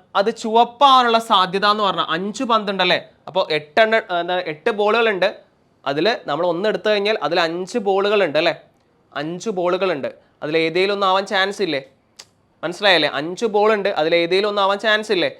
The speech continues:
അപ്പോ ബോളുകളുടെ എണ്ണം, ചുവന്ന ബോളുകളുടെ എണ്ണം by ടോട്ടൽ ബോളുകൾ ചെയ്ത് കഴിഞ്ഞ് കഴിഞ്ഞാൽ, ഇവിടെ എന്തുകൊണ്ടാണ് ചുവന്ന ബോളുകളുടെ എണ്ണം എടുത്തത്? നമ്മൾ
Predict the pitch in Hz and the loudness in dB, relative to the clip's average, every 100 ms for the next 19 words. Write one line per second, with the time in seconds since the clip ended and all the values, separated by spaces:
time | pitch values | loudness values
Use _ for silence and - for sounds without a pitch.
0 | _ _ _ - 139 214 - _ _ _ | _ _ _ -10 -6 -8 -8 _ _ _
1 | _ _ _ _ _ _ _ _ _ _ | _ _ _ _ _ _ _ _ _ _
2 | _ - - _ _ _ - 139 175 185 | _ -20 -20 _ _ _ -20 -4 0 2
3 | 214 240 247 269 285 269 208 190 139 - | 4 4 6 6 6 6 4 2 -2 -6
4 | 185 202 233 277 254 226 220 220 220 214 | -2 0 2 2 4 2 4 2 4 4
5 | 190 170 - _ 143 151 196 254 - _ | 4 0 -4 _ -2 4 4 2 -6 _
6 | _ 165 175 240 - 269 285 - _ _ | _ 2 2 2 0 -2 -2 -10 _ _
7 | _ _ 147 151 175 175 185 165 147 151 | _ _ -8 -4 0 -2 -2 -4 -2 -2
8 | 139 135 127 120 117 - 151 202 175 175 | -2 -4 -6 -8 -10 -8 -2 -2 -2 -4
9 | 202 220 190 180 208 208 202 202 196 190 | -4 -4 -2 -2 -2 0 0 2 2 -2
10 | 185 185 175 160 220 | -2 -2 -2 0 -2